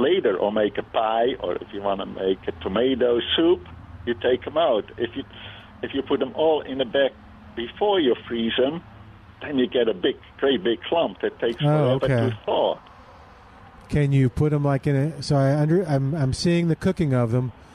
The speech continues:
Speaker 2: What about, like, just putting, thawing 'em out sufficiently and putting 'em in a salad or eating them raw after they're frozen? Are they still okay, or are they kinda gushy?
Speaker 1: Yeah. They're kinda mushy, yeah.
Speaker 2: Yeah.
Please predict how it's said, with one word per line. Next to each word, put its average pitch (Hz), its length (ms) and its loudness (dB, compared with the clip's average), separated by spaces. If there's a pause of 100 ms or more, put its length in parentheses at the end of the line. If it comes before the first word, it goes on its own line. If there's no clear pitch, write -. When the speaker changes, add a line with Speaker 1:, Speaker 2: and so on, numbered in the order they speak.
(220)
Speaker 2:
What 151 140 2
about, 143 340 0
like, 127 280 0
just - 240 0
putting, 147 420 0 (120)
thawing 147 360 2
'em 135 80 0
out 135 180 2
sufficiently 143 560 0
and 127 120 0
putting 147 200 2
'em 135 100 2
in 131 60 0
a 123 80 2
salad 135 440 2
or 123 100 4
eating 127 220 2
them 117 180 2
raw 123 380 2 (500)
after 131 240 0
they're 123 160 2
frozen? 117 540 2
Are 104 80 2
they 107 260 4
still 131 360 -2
okay, 151 300 2
or 180 40 2
are 156 40 2
they 127 100 2
kinda 131 200 0
gushy? 110 320 2
Speaker 1:
Yeah. 92 60 -4 (1700)
They're 127 140 0
kinda 123 340 0
mushy, 110 480 0 (240)
yeah. 98 160 2
Speaker 2:
Yeah. 120 300 0